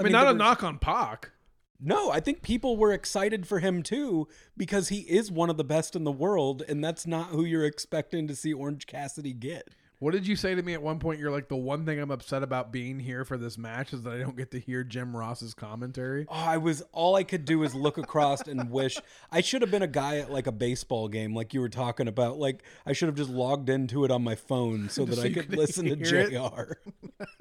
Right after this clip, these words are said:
Speaker 1: 'Cause I was just expecting him to shit all over that thing.
Speaker 2: <clears throat> What do you think the future holds for O C?
Speaker 1: Heavyweight champ.
Speaker 2: He's gonna dethrone Moxley?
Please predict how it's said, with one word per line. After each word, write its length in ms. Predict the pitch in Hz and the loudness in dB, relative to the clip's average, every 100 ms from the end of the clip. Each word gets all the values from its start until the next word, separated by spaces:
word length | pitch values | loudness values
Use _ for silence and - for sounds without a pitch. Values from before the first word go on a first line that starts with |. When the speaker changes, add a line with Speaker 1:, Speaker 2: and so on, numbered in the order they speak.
| 202 - - - - - - - - 220 196 | -16 -14 -16 -16 -20 -18 -18 -18 -18 -16 -8
Speaker 1:
'Cause 160 | - 170 175 | -2 -2 2
I 140 | 180 | 4
was 200 | 196 151 | 4 2
just 240 | 143 147 | 0 -2
expecting 560 | 143 - - 151 139 139 | -4 -8 -6 -6 -4 -4
him 180 | 120 131 | -4 -4
to 80 | 110 | -4
shit 300 | - 135 123 | -6 -4 -2
all 200 | 117 110 | -2 -2
over 260 | 107 110 104 | -2 -2 -4
that 280 | 104 117 | -4 -10
thing. 320 | - 110 113 117 - | -12 -12 -12 -12 -6
Speaker 2:
<clears throat> 260 | 196 135 - _ _ 156 | -6 -6 -12 _ _ -12
What 180 | 123 156 | -6 -4
do 60 | |
you 180 | 180 180 | -2 -4
think 280 | - 156 147 | -4 -6 -8
the 80 | 123 | -10
future 380 | - 123 - 101 | -8 -8 -8 -10
holds 420 | 104 107 92 - | -10 -12 -12 -18
for 340 | - 98 92 - | -16 -14 -12 -12
O 120 | 101 | -12
C? 340 | - - 98 95 _ - - _ _ _ _ | -12 -12 -12 -12 _ -20 -20 _ _ _ _
Speaker 1:
Heavyweight 460 | 123 120 120 117 117 | -10 -6 -2 -2 -4
champ. 320 | - 143 127 _ _ _ _ - - - 95 123 - _ _ _ | -8 -10 -10 _ _ _ _ -20 -18 -12 -10 -10 -12 _ _ _
Speaker 2:
He's 180 | 147 139 | -10 -8
gonna 180 | 131 139 | -8 -8
dethrone 560 | 131 135 - 117 123 110 | -6 -8 -6 -6 -6 -8
Moxley? 600 | 113 113 - 120 135 | -12 -14 -14 -14 -12